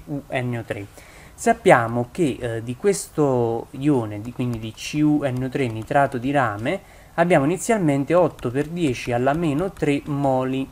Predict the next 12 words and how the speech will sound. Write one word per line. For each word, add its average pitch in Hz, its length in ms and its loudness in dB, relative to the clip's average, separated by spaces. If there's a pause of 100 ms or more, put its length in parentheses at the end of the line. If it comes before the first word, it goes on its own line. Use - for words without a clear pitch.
Sappiamo 123 680 4
che 113 280 -4
C - 140 -10
U 196 100 4
N 160 160 2
O 214 60 -4
tre 156 260 0
sarà 143 540 2
il 127 360 -2
reagente 131 760 0
in 127 280 -4
eccesso 190 760 -2